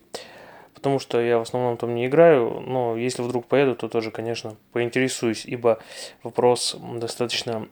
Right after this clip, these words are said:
м, важный. Э, проблема... Почему и, главная проблема, почему я решил записать этот подкаст, заключается в том, что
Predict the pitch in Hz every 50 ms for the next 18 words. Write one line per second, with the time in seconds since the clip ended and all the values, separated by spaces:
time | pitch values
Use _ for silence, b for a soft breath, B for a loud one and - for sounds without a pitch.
0 | _ - - 127 123 120 117 113 113 113 110 110 117 123 123 117 104 107 104 -
1 | - B B B B B B B B B B B B B B - - 120 120 120
2 | 117 117 117 113 110 107 101 - - - _ _ - - 147 151 160 180 190 190
3 | 180 160 143 131 123 - - - _ _ _ _ _ _ _ _ _ _ _ _
4 | - - - - - 165 175 175 156 139 - 135 131 - - _ _ _ - -
5 | 151 156 156 151 143 147 156 160 180 208 226 220 175 135 - _ _ - - -
6 | - - 147 139 131 123 123 123 117 - - 131 120 117 113 - - - 120 113
7 | 117 113 113 117 - - 156 160 165 165 - 202 190 151 139 - 143 135 - -
8 | 143 131 131 127 - - 165 156 - - - 131 127 123